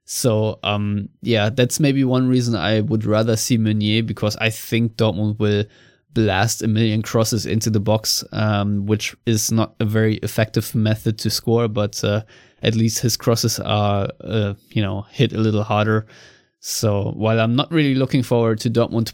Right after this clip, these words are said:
playing against Schalke, because right now when they are tasked to make the play, it's usually not pretty. It's rather frustrating. It's often stale,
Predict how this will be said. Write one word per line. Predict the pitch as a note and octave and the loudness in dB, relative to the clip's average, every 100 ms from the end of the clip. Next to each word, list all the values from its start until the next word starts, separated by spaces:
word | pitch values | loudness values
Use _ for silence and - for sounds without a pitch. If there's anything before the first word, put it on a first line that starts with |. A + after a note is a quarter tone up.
| - | -12
playing | - B2+ C#3 E3 C#3 A2+ A2 | -8 -2 0 2 2 0 -2
against | A2 G#2+ - | -2 -2 -2
Schalke, | - A2 B2 A2+ | 0 0 2 0
because | A2 - A2+ - | 0 0 0 2
right | A2+ A#2 | 0 0
now | A2 G#2+ | 0 0
when | G#2 A2 A2+ | 0 0 0
they | G#2 G#2+ G#2+ | 0 0 2
are | G2+ G#2 G#2+ - _ _ _ | 2 0 -4 -12 _ _ _
tasked | - A2+ G#2+ - - | 0 0 0 -6 -2
to | A#2+ G#2+ G#2+ - _ | 0 0 -4 -8 _
make | A2+ A2+ A#2 - - | -2 0 0 -6 -6
the | A2+ G#2+ | -2 -2
play, | - A2 G#2+ G2 | 0 0 0 -2
it's | - G#2+ A2 - - | -2 -4 -4 -4 0
usually | A2+ A2+ A#2 | 0 0 -2
not | G#2+ A2 - | 0 -2 -2
pretty. | - A2 G2+ G#2 | -2 0 0 -2
It's | G#2 - | -2 -2
rather | G#2 G2+ | 0 -2
frustrating. | - A#2 - A#2 A2 G#2 G#2 | 0 -2 0 0 0 0 -2
It's | G2 | -4
often | F2 A2+ A2+ | -6 -8 -8
stale, | - A2+ G#2+ G#2+ | -4 0 0 0